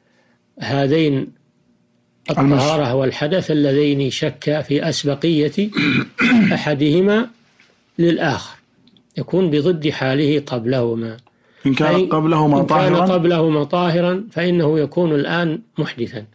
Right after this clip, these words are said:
Speaker 2: نعم.
Speaker 1: لتيقنه أنه انتقل من الطهارة إلى الحدث، وإن كان قبلهما مت-، محدثا
Speaker 2: نعم.
Speaker 1: فإنه يكون الآن طاهرا لتيقنه أنه انتقل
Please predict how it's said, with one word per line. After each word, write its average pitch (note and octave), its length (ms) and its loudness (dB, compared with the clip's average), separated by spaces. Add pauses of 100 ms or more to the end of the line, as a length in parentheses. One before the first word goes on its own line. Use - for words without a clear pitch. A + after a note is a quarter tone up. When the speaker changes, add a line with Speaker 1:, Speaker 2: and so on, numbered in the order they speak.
Speaker 2:
نعم. B2 280 -2 (320)
Speaker 1:
لتيقنه E3 920 0
أنه E3 280 2
انتقل D#3 560 -2
من D3 180 0
الطهارة D3+ 540 -4
إلى D3+ 500 0
الحدث، A#2+ 340 -6 (920)
وإن F3+ 260 2
كان F3+ 260 2
قبلهما E3 840 2 (220)
مت-، D#3+ 500 0 (760)
محدثا F3 920 -2
Speaker 2:
نعم. C3+ 200 -2 (160)
Speaker 1:
فإنه F#3 520 0
يكون E3+ 380 0
الآن D#3+ 380 -2
طاهرا D3 420 -2
لتيقنه D#3 800 0
أنه C3 220 0
انتقل E3 500 -4